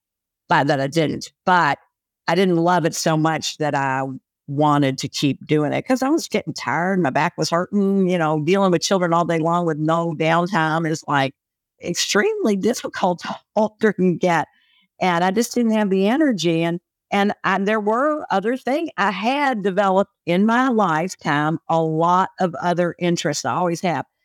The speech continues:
You know, my own parents were an example of that, Ryan. I mean, my,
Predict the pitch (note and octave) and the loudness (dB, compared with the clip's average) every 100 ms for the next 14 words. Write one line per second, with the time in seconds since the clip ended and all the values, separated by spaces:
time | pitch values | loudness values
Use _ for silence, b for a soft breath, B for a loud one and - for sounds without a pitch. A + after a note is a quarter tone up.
0 | _ C#4+ D4 C4+ B3 A3+ A#3+ A#3+ G#3 - | _ 4 4 4 2 0 -2 -2 -2 -2
1 | A#3 A3+ F#3+ - - E3+ E3+ D#3+ D3 F3 | 0 2 0 -4 -2 0 2 0 0 0
2 | F3 - D3 - - C#3+ C3+ C3 - C#3+ | -2 -2 -4 -4 -4 -2 0 -2 0 0
3 | C#3+ D3+ D3+ D#3+ F#3 G3 | 0 0 0 2 0 -2